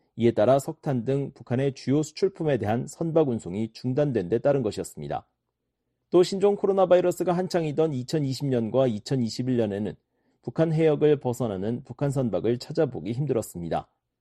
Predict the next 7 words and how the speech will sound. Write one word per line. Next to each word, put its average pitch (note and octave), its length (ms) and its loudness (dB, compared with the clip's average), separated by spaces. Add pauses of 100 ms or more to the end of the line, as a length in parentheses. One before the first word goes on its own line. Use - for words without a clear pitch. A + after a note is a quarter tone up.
(400)
그만큼 D3+ 380 2
북한 E3+ 280 -2
선박의 D#3 420 2
운항이 B2 380 0 (160)
크게 D3+ 340 -2
증가한 B2+ 420 0
것입니다. D2 500 -8